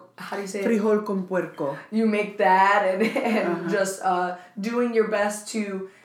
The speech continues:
Speaker 1: make attempts at speaking in Spanish or
Speaker 2: Saying
Speaker 1: just
Speaker 2: her name is Anabel, something as simple as Anabel instead
Speaker 1: Yeah.
Speaker 2: of Annie.
Speaker 1: Yeah.
Speaker 2: Which Annie is beautiful if that's how you pronounce your name, but if it's pronounced Anabel, then
Speaker 1: Give us the, you know, give her that respect,
Speaker 2: Yeah,
Speaker 1: you know?
Speaker 2: and it meant a lot to her. We're specifically talking about the,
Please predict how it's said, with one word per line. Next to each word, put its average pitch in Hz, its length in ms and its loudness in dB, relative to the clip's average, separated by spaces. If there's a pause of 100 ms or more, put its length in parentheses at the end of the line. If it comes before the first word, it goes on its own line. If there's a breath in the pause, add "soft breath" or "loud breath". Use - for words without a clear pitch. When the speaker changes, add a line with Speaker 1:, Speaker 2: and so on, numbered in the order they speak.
(100)
Speaker 1:
make 208 400 -2
attempts 202 460 -6
at 185 240 -2
speaking 240 400 -6
in 226 100 0
Spanish 202 720 -6
or 196 80 -6
Speaker 2:
Saying 233 140 2
Speaker 1:
just 233 140 2
Speaker 2:
her 226 60 2
name 220 340 2
is 165 280 -4
Anabel, 180 500 0
something 208 300 -4
as 196 120 -2
simple 190 260 -4
as 165 100 -4
Anabel 160 680 -2
instead 156 300 -2
Speaker 1:
Yeah. - 200 -2
Speaker 2:
of - 40 -12
Annie. 156 520 -2 (120 loud breath)
Speaker 1:
Yeah. 208 380 0
Speaker 2:
Which 247 160 0
Annie 240 320 -2
is 220 100 -2
beautiful 233 560 -6
if - 60 -18
that's 196 220 -6
how 208 60 -6
you 190 100 -6
pronounce 185 400 -4
your 180 100 -6
name, 196 240 -4
but 165 140 -6
if 160 100 -10
it's 170 100 -12
pronounced 175 400 -6
Anabel, 170 580 -6 (460 loud breath)
then 175 520 -4
Speaker 1:
Give 240 180 -6
us 247 160 -12
the, 233 340 -8
you 254 180 -6
know, 208 300 -4
give 226 180 0
her 226 120 0
that 214 240 0
respect, 226 420 -4
Speaker 2:
Yeah, 185 220 -2
Speaker 1:
you 180 60 -2
know? 170 80 0
Speaker 2:
and 196 100 4
it 196 140 4
meant 214 360 2
a 180 80 -4
lot 160 340 -2
to 180 220 -8
her. 151 380 -8
We're 175 80 -6
specifically 180 680 -6
talking 151 400 -6
about 147 300 -6
the, 156 100 -10